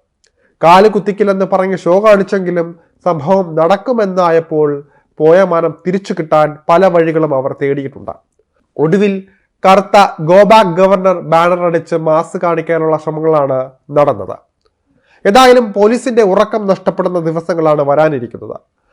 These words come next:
പഴുതടച്ചുള്ള കനത്ത സുരക്ഷാ ക്രമീകരണങ്ങളാണ് ജില്ലയിൽ തന്നെ നടത്തിയിരിക്കുന്നത്. ഇതിനായി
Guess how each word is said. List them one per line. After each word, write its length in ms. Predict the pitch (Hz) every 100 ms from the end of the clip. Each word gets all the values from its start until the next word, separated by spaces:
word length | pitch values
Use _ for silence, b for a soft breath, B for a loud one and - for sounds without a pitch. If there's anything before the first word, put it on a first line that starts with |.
| _ _ 165
പഴുതടച്ചുള്ള 800 | 180 202 214 208 208 202 190 190
കനത്ത 360 | 196 208 208 226
സുരക്ഷാ 540 | - 196 190 - 202
ക്രമീകരണങ്ങളാണ് 880 | 196 190 180 185 185 180 165 160 156
ജില്ലയിൽ 440 | 143 156 165 170 165
തന്നെ 220 | 151 135 -
നടത്തിയിരിക്കുന്നത്. 760 | 139 139 147 139 117 104 107 - _ _ _ _ 156
ഇതിനായി 360 | 165 185 180